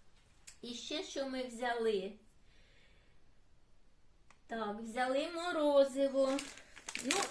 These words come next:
я б не брала, Віка настояла. От таке морозиво, морозиво, каже, тут саме менше цукру,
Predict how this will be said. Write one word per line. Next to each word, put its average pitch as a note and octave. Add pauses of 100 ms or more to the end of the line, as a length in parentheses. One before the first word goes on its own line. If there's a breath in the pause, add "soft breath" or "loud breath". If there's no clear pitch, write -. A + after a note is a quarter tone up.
я D#4+
б G4
не D#4+
брала, G3
Віка D#4+
настояла. G#3+
От A3+
таке -
морозиво, C#4
морозиво, C#4+ (100)
каже, D4
тут D#4 (680 loud breath)
саме D#4
менше D4
цукру, A#3+